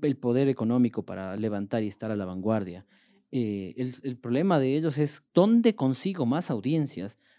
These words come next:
para poder vender más y mejor. Entonces, si yo tengo el, em, perdona que use el ejemplo, pero si yo tengo los urinarios de los centros comerciales para poder poner mi producto ahí, te vendo una audiencia.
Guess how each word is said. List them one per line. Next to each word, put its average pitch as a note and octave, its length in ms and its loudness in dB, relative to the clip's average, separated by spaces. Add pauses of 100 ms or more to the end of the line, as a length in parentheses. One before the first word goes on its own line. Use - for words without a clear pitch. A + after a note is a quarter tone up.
(140)
para A#2+ 200 0
poder A#2+ 300 -2
vender A2+ 320 -2
más D3 420 -2 (140)
y A#2+ 100 -8
mejor. G#2 480 -6 (560)
Entonces, B2 320 -10
si A#2+ 120 -10
yo G3 160 4
tengo C#3+ 560 0
el, A#2+ 260 -2
em, G#2 720 -4 (200)
perdona A2 340 -4
que - 80 -10
use G#2 120 -10
el G#2 60 -8
ejemplo, D3 320 2
pero G#2+ 220 -4 (220)
si - 180 -4
yo E3 120 2
tengo E3 200 2
los C#3 140 -4
urinarios D3 600 4
de B2+ 60 0
los A#2+ 140 -2
centros C#3+ 260 -2
comerciales B2+ 420 -6
para A#2 280 0
poder D3 340 4
poner C3+ 300 2
mi F3 120 0
producto B2+ 460 -6
ahí, C#3+ 180 -6 (200)
te E3 120 6
vendo A3+ 260 4
una G3 100 2
audiencia. C3 500 2